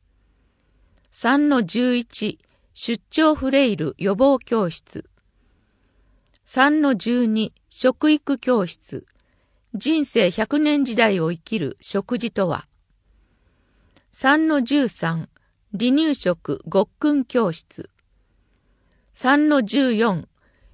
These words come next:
幼児無料歯科健診。三の十五、小国バイク体験講習会。三の十六、十月の健康相談。四、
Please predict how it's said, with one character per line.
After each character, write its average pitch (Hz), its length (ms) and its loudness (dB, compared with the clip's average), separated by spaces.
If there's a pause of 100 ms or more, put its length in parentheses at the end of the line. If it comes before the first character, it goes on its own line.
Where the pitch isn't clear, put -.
(140)
幼 254 280 2
児 156 200 -6
無 202 180 0
料 247 340 2
歯 - 200 -10
科 262 160 0
健 226 240 0
診。 - 340 -12 (1700)
三 285 400 2
の 285 100 4
十 240 300 0
五、 160 260 -2 (400)
小 254 160 0
国 302 340 2
バ 254 180 2
イ 226 100 -2
ク - 340 -10
体 277 240 0
験 285 300 -2
講 247 240 0
習 226 260 -4
会。 - 320 -12 (1200)
三 285 360 2
の 285 160 2
十 240 260 -2
六、 226 420 -2 (400)
十 269 280 2
月 277 320 0
の 226 260 0 (140)
健 277 280 0
康 277 220 2
相 226 280 0
談。 - 280 -10 (1400)
四、 262 360 0